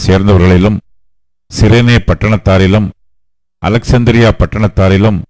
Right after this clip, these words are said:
சிலிசியா நாட்டாரிலும் ஆசியா தேசத்தாரிலும் சிலர் எழும்பி ஸ்தேவானுடனே தர்க்கம் பண்ணினார்கள்.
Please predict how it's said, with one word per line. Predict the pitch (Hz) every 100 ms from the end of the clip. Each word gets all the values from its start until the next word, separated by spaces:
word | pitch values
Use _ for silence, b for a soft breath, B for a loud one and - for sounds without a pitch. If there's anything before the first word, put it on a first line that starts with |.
| _ _ _ _ _ _ -
சிலிசியா | 120 120 127 131 117
நாட்டாரிலும் | 87 98 - 104 98 101 107 85 - _ _ _ _ _
ஆசியா | - 92 117 127 117
தேசத்தாரிலும் | 87 107 104 110 107 101 101 107 113
சிலர் | - 95 101 90
எழும்பி | 90 95 95 101 69 _ _ _ _ _ _
ஸ்தேவானுடனே | - - 208 110 113 104 98 98 87
தர்க்கம் | 85 82 110 98
பண்ணினார்கள். | 90 87 82 - 87